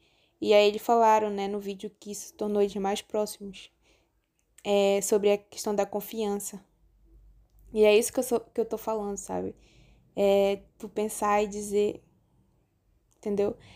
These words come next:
É, às vezes a gente precisa mentir, mas, tipo, eu acho isso muito legal. É, tu pensar e dizer, eu sou muito assim, na verdade, é, talvez é isso, <laughs> porque as pessoas ficam me olhando, "Tu é doida", sei lá, o que,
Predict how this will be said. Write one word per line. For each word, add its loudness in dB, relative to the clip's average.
É, 8
às 6
vezes 4
a 4
gente 2
precisa 2
mentir, 0
mas, -4
tipo, -6
eu 2
acho 0
isso -8
muito -4
legal. 0
É, 2
tu -2
pensar 2
e 2
dizer, -2
eu 4
sou 2
muito -2
assim, -4
na -6
verdade, -4
é, -4
talvez 0
é 4
isso, -4
<laughs> -20
porque -4
as 0
pessoas -2
ficam -8
me 0
olhando, 0
"Tu -2
é 4
doida", 0
sei -4
lá, -8
o -12
que, -20